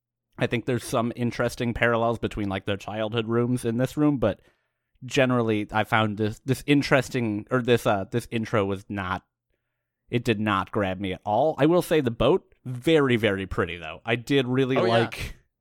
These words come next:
Speaker 1: the, that, you know, the long shots that you get. I like the fact that it is, like, actually moving in real time towards the destination. Um, and I think there's, there's a character that you talk to on there who is not, you know, th-, there's not a lot of depth to it, but it really does kind of set the tone for, like, okay, like,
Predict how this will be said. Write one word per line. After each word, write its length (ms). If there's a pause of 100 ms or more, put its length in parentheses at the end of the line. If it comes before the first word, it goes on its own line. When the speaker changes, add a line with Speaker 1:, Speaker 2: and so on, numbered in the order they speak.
Speaker 1:
the, 460
that, 440
you 80
know, 100
the 120
long 320
shots 380
that 120
you 140
get. 280
I 120
like 240
the 80
fact 240
that 120
it 140
is, 80
like, 160
actually 380
moving 320
in 100
real 160
time 400
towards 280
the 60
destination. 680 (420)
Um, 220
and 100
I 80
think 160
there's, 220
there's 220
a 40
character 340
that 60
you 120
talk 260
to 120
on 160
there 200
who 280 (460)
is 160
not, 320
you 80
know, 300 (320)
th-, 180
there's 160
not 160
a 40
lot 180
of 160
depth 320
to 160
it, 120
but 140
it 60
really 240
does 200
kind 300
of 100
set 220
the 80
tone 380
for, 80
like, 180
okay, 300
like, 280